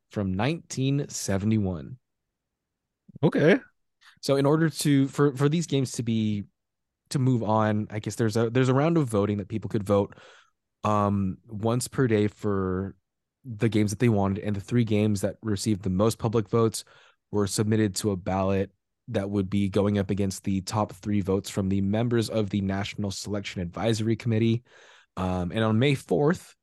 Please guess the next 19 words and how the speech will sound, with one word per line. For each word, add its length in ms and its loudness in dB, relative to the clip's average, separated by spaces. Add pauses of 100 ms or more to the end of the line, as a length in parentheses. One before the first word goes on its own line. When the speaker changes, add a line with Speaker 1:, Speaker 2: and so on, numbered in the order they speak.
(140)
Speaker 1:
which 260 -6
was 560 -4 (400)
Star 240 2
Wars 220 2
Day, 140 -2
which 160 -4
was 120 -4
four 220 -4
days 180 -6
ago 200 -6
for 180 -8
us, 320 -4 (420)
um, 360 -2
the 220 0
four 540 2
games 460 0
that 160 -2
were 480 0
inducted 800 -4